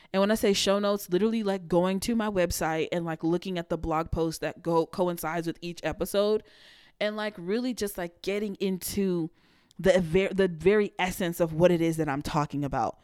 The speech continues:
But my point being is that, y'all, stop the bullshit. Stop with the gender wars. Stop with the nonsense, because literally Black people are still being violently and systemically killed by the state. And this gender war shit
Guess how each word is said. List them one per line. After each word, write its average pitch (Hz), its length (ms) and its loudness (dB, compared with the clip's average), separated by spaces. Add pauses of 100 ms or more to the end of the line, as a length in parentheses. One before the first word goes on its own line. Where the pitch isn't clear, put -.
(460)
But 220 100 0
my 277 160 4
point 302 360 0
being 185 240 0
is 175 140 -2
that, 170 260 -2
y'all, 240 680 0 (240)
stop - 400 -2
the 214 80 2
bullshit. 165 680 0
Stop - 460 -2
with 233 180 -2
the 208 100 2
gender 208 400 2
wars. 185 680 4
Stop 240 540 -4
with 208 240 0
the 202 80 0
nonsense, 175 920 -4 (400)
because 190 420 0
literally 185 640 0
Black 180 360 -2
people 190 320 -4
are 170 120 -4
still 190 320 -2
being 165 400 -4
violently 180 840 -2
and 165 100 -10
systemically 190 920 -6
killed 214 640 -4
by 180 200 0
the 175 120 -4
state. 190 500 -4
And 190 180 2
this 233 180 2
gender 240 360 2
war 262 300 2
shit 285 520 -4